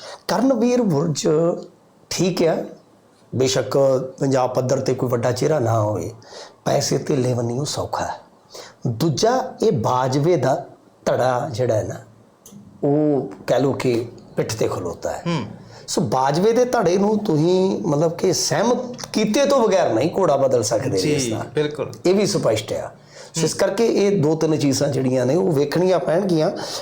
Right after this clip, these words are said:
Speaker 1: ਬਾਕੀ ਕਾਂਗਰਸ ਵਾਲਿਆਂ ਨੂੰ,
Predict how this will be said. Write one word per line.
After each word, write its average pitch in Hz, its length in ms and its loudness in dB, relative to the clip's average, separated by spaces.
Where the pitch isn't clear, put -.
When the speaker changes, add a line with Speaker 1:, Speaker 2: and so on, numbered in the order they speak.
Speaker 1:
ਬਾਕੀ 269 480 2
ਕਾਂਗਰਸ 226 720 2
ਵਾਲਿਆਂ 180 300 4
ਨੂੰ, 214 360 2